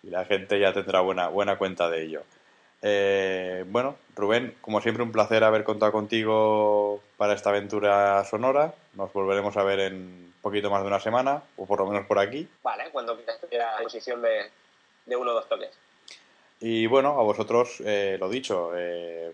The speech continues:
Speaker 1: podéis descargaros este podcast, escucharlo, compartidlo, comentadlo, lo que queráis. Y nos volveremos a ver en eso,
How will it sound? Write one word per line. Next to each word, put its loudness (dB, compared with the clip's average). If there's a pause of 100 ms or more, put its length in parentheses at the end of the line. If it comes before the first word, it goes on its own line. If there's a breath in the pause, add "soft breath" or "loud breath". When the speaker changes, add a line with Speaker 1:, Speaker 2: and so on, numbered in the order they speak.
Speaker 1:
podéis -2
descargaros -2
este -6
podcast, 0
escucharlo, -4
compartidlo, -4
comentadlo, -4
lo -8
que -10
queráis. -4 (580 soft breath)
Y -6
nos -6
volveremos 0
a 2
ver 2
en -2
eso, -12